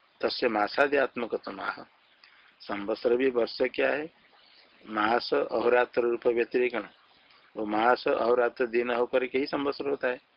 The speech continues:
उसके बिना किसका जनक नहीं, औषधि आदि जनक तो अभावात,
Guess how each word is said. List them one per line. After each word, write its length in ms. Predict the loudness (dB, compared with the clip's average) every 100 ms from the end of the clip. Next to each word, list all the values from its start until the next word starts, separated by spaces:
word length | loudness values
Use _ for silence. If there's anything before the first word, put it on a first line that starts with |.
| _ -10
उसके 280 | -8 0 2
बिना 440 | 2 2 0 -4 _ _ _ _ _ _ _ -6
किसका 300 | -4 2 2
जनक 360 | 2 0 -2
नहीं, 280 | -2 -2 -2
औषधि 440 | -2 -2 -4 0
आदि 200 | 2 2
जनक 320 | 0 -2 -2 -4
तो 140 | -2
अभावात, 360 | 0 -2 -4